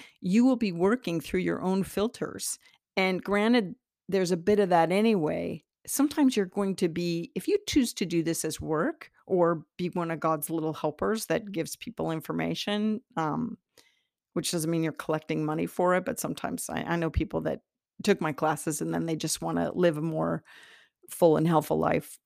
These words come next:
to other people around them in their workforce. And, and you just have to realize that when you're doing that, you, you need to question your own thoughts and feelings through your life so that you can give accurate hits to people. Otherwise, you're always working through your own filters.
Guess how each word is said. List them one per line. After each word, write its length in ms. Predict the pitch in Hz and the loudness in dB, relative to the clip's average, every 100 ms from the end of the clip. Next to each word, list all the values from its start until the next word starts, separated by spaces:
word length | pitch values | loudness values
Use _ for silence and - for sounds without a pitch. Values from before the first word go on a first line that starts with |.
| - | -2
to 100 | - | 0
other 140 | 151 | 0
people 280 | - 165 151 | 0 2 2
around 220 | 147 156 | 4 2
them 140 | 156 | 0
in 80 | 156 | 0
their 120 | 160 | 0
workforce. 600 | 165 165 - - - - - - - - - | 2 0 -2 -4 -4 -6 -12 -18 -20 -20 0
And, 200 | 196 190 - | 2 2 2
and 180 | 202 220 | 4 6
you 80 | 233 | 6
just 300 | 269 - - _ - | 4 0 -10 _ -4
have 180 | - - | -2 4
to 100 | 208 | 4
realize 580 | 185 226 330 165 160 | 6 6 6 4 4
that 140 | 180 127 | 4 4
when 200 | 180 180 | 2 2
you're 180 | 170 170 | 0 -2
doing 340 | 165 262 311 | 2 4 6
that, 160 | 165 156 | 4 2
you, 240 | 180 - - | 0 -2 -4
you 200 | 180 196 | 0 4
need 500 | 190 208 254 269 226 | 6 8 8 8 4
to 80 | 220 | 0
question 760 | - 185 185 - 175 156 165 - | 2 0 0 -4 -2 0 -2 -2
your 220 | 175 170 | 0 2
own 180 | 160 160 | 2 0
thoughts 320 | 151 151 - | 0 -2 -2
and 160 | 156 147 | -4 -4
feelings 460 | 156 160 160 - | -4 -2 -2 -4
through 240 | - - 175 | -6 -2 -2
your 380 | 160 180 190 | 0 0 0
life 520 | 170 151 165 160 - _ _ | 0 0 -2 -4 -12 _ _
so 160 | - 175 | 0 2
that 140 | 165 | 2
you 140 | 185 202 | 2 0
can 160 | 196 | 0
give 180 | 170 147 - | 0 -2 -2
accurate 480 | 151 - 151 147 | -4 -4 -6 -6
hits 360 | - 196 185 - | -4 -6 -4 -8
to 100 | - | -10
people. 460 | - - - - - - - | -10 -10 -6 -8 -8 -14 0
Otherwise, 300 | 220 214 202 | 2 4 2
you're 120 | 185 - | -2 0
always 300 | 185 226 170 | 2 4 4
working 380 | 170 156 170 | 0 -2 -6
through 180 | 165 156 | -4 -2
your 180 | 156 151 | 0 0
own 140 | 156 | -2
filters. 640 | 156 - 240 - - - | -4 -2 -2 -2 -8 -8